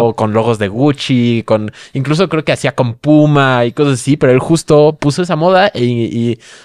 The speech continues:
Speaker 2: Pues,
Speaker 1: Las
Speaker 2: estuvo
Speaker 1: colaboraciones que ves por, en Tepito o el tipo de prendas que podrías ver en
Speaker 2: Ajá,
Speaker 1: Tepito,
Speaker 2: tal
Speaker 1: él las,
Speaker 2: cual.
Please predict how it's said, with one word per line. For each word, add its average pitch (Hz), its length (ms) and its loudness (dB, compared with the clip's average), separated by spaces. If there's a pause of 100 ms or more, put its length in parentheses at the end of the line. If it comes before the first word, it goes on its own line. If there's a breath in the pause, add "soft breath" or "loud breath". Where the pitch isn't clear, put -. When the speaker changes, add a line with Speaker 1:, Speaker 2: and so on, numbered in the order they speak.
(240 loud breath)
Speaker 2:
Pues, 123 300 -2
Speaker 1:
Las 127 200 -2
Speaker 2:
estuvo 151 180 4
Speaker 1:
colaboraciones 147 520 4
que 170 100 0
ves 156 180 2
por, 160 240 -2
en 123 140 4
Tepito 135 360 0
o 120 220 4
el 120 120 -2
tipo 135 180 0
de - 80 2
prendas 151 300 0
que 135 100 0
podrías 131 320 0
ver 147 100 2
en 147 80 4
Speaker 2:
Ajá, 185 300 2
Speaker 1:
Tepito, 185 100 0
Speaker 2:
tal 156 120 2
Speaker 1:
él 139 60 2
las, 165 200 4
Speaker 2:
cual. 170 100 -2